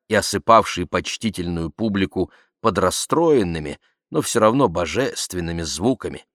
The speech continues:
встряхивая волосами, на которые не покушались даже учителя,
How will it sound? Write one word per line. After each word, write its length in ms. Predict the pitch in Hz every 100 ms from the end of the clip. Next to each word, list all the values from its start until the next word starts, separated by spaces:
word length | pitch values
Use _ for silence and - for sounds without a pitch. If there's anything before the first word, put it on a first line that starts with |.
| _ _ _
встряхивая 720 | - - 92 87 - 82 80
волосами, 720 | 76 60 - 113 123 117 110 _ _ _
на 100 | 90 98
которые 380 | 101 117 113
не 140 | 98 98
покушались 720 | 92 87 85 101 98 92 73
даже 340 | 101 98 90 -
учителя, 800 | 104 - 90 - 69 78 110 -